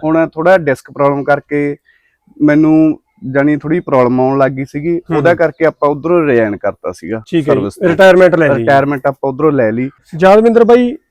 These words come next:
Speaker 2: ਜਦੋਂ ਆਪਾਂ ਕੋਈ ਵੀ ਵਹੀਕਲ ਲੈਂਦੇ ਹਾਂ, ਚਾਹੇ ਆਪਾਂ ਟਰੈਕਟਰ, ਮੋਟਰਸਾਈਕਲ, ਗੱਡੀ, ਕੋਈ ਵੀ ਚੀਜ਼ ਲੈਂਦੇ ਹਾਂ, ਹਨਾ?
Speaker 1: ਹਾਂਜੀ, ਹਾਂਜੀ।
Speaker 2: ਹਰੇਕ ਬੰਦੇ ਨੂੰ ਬਾਈ ਐਂ ਹੁੰਦਾ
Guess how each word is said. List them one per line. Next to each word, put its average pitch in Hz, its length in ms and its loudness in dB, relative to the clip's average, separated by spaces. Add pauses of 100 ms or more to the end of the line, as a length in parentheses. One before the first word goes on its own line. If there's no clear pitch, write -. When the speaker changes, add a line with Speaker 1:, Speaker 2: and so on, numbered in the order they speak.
Speaker 2:
ਜਦੋਂ 185 240 0
ਆਪਾਂ 202 220 0
ਕੋਈ 202 280 -2
ਵੀ 220 120 -4
ਵਹੀਕਲ 185 400 0
ਲੈਂਦੇ 170 220 0
ਹਾਂ, 170 80 0
ਚਾਹੇ 165 240 -4
ਆਪਾਂ 170 180 -4
ਟਰੈਕਟਰ, 156 540 -6
ਮੋਟਰਸਾਈਕਲ, 151 720 -6
ਗੱਡੀ, 143 400 -4
ਕੋਈ 175 260 -2
ਵੀ 202 120 -6
ਚੀਜ਼ 165 220 -6
ਲੈਂਦੇ 135 340 -6
ਹਾਂ, 135 100 -8
ਹਨਾ? 180 180 -4
Speaker 1:
ਹਾਂਜੀ, 139 260 -2
ਹਾਂਜੀ। 127 220 -6
Speaker 2:
ਹਰੇਕ 214 240 4
ਬੰਦੇ 196 260 4
ਨੂੰ 196 100 4
ਬਾਈ 208 220 6
ਐਂ 196 140 6
ਹੁੰਦਾ 170 300 2